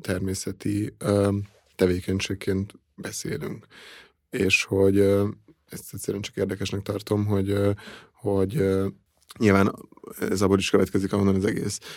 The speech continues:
ö, filmklub indult, tehát mondjuk az Emberek vasárnaptól, vagy hogy a, a, a, abból a feltevésből, hogy, hogy, ö, az, hogy a film a szabadidővel foglalkozik, az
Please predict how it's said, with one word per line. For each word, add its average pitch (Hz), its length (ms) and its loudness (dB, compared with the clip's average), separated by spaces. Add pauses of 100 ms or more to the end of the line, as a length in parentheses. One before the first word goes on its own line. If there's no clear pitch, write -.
(180)
ö, - 200 -4
filmklub 104 520 0
indult, 113 580 8
tehát 101 160 -4
mondjuk 104 220 -6
az 104 60 0
Emberek 98 300 -2
vasárnaptól, 101 1400 0
vagy 98 180 2
hogy 95 160 2
a, - 200 2
a, - 100 -12
a, - 520 -6
abból - 240 -6
a 110 140 -2
feltevésből, 104 880 0
hogy, 104 240 0 (380)
hogy, 104 340 -4
ö, 104 220 -2
az, - 180 -4
hogy 101 100 0
a 98 40 -10
film 107 260 4
a 101 40 2
szabadidővel 104 560 -2
foglalkozik, 107 800 2
az 104 200 -8